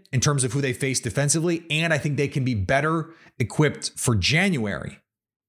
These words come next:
potentially, because they can run the ball this way, because I think they're, they're gonna be able to protect Aaron Rodgers better when healthy.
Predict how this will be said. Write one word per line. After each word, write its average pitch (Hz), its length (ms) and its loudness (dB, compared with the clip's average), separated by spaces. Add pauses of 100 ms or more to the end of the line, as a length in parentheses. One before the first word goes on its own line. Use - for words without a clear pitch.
(440)
potentially, 110 540 2
because 117 460 0
they 123 120 0
can 113 180 -2
run 117 200 0
the 117 80 -2
ball 113 240 0
this 104 180 -2
way, 107 140 0
because 104 280 0
I 107 60 0
think 107 160 -2
they're, 104 120 0
they're 113 240 -2
gonna 113 120 -2
be 110 80 0
able 110 140 0
to 104 80 0
protect 113 440 0
Aaron 110 220 0
Rodgers 120 380 0
better 107 260 0
when 104 140 0
healthy. 98 440 -2